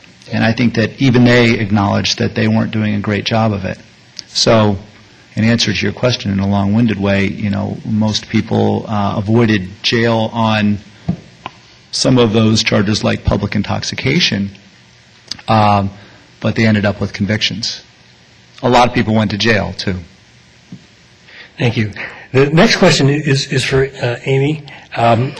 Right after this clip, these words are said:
Speaker 2: how can we talk about ordinary injustice without talking about the inherent problem of plea bargains and how, uh, the, you know, use of plea bargains undermines the fact-finding process or the truth-finding process of the criminal justice system?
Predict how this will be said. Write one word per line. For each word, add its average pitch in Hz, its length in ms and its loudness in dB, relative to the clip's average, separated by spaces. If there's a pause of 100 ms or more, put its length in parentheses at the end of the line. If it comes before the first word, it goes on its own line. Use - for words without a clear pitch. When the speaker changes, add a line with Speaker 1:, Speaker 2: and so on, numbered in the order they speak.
Speaker 2:
how - 220 2
can 247 200 4
we 220 100 6
talk 180 320 2
about 120 380 4
ordinary 131 560 4
injustice 117 640 0
without 131 420 2
talking 160 440 4
about 110 460 2 (420)
the 117 140 2
inherent 180 500 4
problem 120 520 0
of 113 220 -6
plea 175 280 4
bargains 101 560 -2 (480)
and 113 160 0
how, 135 600 4 (380)
uh, 120 140 0
the, 113 760 2 (520)
you 123 120 -2
know, 113 280 -2 (180)
use 156 320 4
of 135 100 2 (480)
plea 139 180 2
bargains 113 420 2
undermines 113 680 0
the 117 60 -6
fact-finding 110 720 -2
process 117 580 -2
or 101 60 -6
the 98 100 -8
truth-finding 110 560 -2
process 110 420 -2
of 104 100 -8
the 107 60 -10
criminal 104 260 -6
justice 107 320 -8
system? - 280 -14